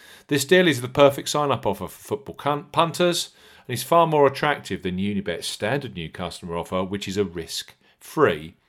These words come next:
first bet. Unibet, bet ten on football and get thirty pounds in free bets, plus ten pound casino bonus. For new customers eighteen plus, Unibet are offering thirty pounds of free bets,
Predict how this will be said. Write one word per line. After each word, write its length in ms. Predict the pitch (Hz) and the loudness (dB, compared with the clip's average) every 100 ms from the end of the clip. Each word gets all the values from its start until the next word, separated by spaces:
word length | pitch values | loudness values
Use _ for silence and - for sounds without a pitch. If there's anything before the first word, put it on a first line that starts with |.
| - - | -20 -20
first 420 | - 82 78 - | -12 -10 -10 -10
bet. 280 | 123 82 65 _ _ _ _ - - - _ 202 | -10 -10 -14 _ _ _ _ -20 -20 -20 _ -2
Unibet, 420 | 226 175 110 - | 2 4 4 4
bet 220 | 156 - | -2 0
ten 180 | 156 131 | 0 0
on 60 | |
football 440 | 123 175 175 190 202 | 2 0 2 0 -2
and 100 | 120 | -6
get 180 | 113 - | -8 -4
thirty 280 | 123 120 | -2 -2
pounds 340 | 120 120 107 101 | -2 -4 -4 -6
in 60 | |
free 220 | 98 107 101 | -4 -4 -4
bets, 320 | 90 80 - | -6 -10 -12
plus 720 | - 208 208 190 185 - - _ _ | 0 6 8 8 4 -4 -8 _ _
ten 180 | - 104 | -10 -10
pound 260 | 95 95 - | -8 -12 -12
casino 440 | - 90 82 71 | -12 -10 -10 -12
bonus. 500 | 71 69 67 - - _ _ _ _ _ - - _ _ | -16 -18 -20 -20 -20 _ _ _ _ _ -20 -20 _ _
For 100 | - | -6
new 180 | 165 208 | 0 2
customers 540 | 202 220 202 151 117 143 | 6 8 6 2 2 6
eighteen 420 | 143 135 147 135 | 6 4 -2 -2
plus, 360 | 151 143 - | 0 0 -2
Unibet 400 | 123 156 131 107 | -4 -4 -2 -2
are 120 | 107 110 | 2 2
offering 300 | 104 98 92 | 0 -4 -6
thirty 320 | - 131 165 | 0 2 2
pounds 300 | 151 143 127 | -2 -2 -4
of 80 | - | -4
free 200 | 131 107 | -4 -2
bets, 460 | 85 78 - - | -4 -6 -12 -14